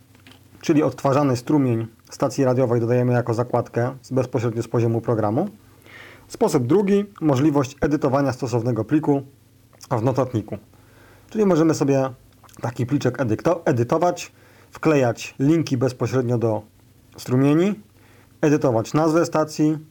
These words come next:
kolejność tychże stacji i tak dalej. Oczywiście link do strumienia, jak również nazwę stacji możemy edytować z poziomu programu.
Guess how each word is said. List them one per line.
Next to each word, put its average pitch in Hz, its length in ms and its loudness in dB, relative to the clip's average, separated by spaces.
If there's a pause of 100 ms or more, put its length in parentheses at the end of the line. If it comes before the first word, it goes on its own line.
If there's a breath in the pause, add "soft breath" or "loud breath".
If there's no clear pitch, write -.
(320)
kolejność 151 520 2
tychże 135 280 -2
stacji 139 440 -4
i 123 40 -12
tak 120 160 -6
dalej. 98 280 -8
Oczywiście 160 540 -6 (1080 loud breath)
link 147 320 2
do 127 400 0
strumienia, 135 680 -2 (140)
jak 123 180 -2
również 127 280 0
nazwę 123 300 0
stacji 123 320 -2
możemy 175 300 0
edytować 151 440 -2
z - 40 -16
poziomu 135 340 -2
programu. 147 480 0